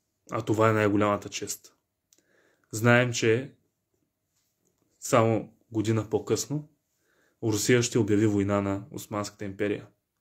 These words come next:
Именно заради априлското въстание и заради широкия отзвук, който получава то.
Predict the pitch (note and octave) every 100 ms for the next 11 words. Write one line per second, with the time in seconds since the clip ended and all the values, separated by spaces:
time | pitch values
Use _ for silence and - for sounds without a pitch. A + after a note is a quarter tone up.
0 | _ _ _ - C3 A2+ A2 G#2+ G#2+ G#2
1 | G#2 G2 G#2+ G2+ - - G#2 - A2+ A#2
2 | D3+ - _ _ _ A#2 G#2+ G#2+ G#2 -
3 | A2 A2 B2 A2 - B2 A2 A2+ - A2
4 | - G#2+ G2+ - G2+ G2+ G#2 G2+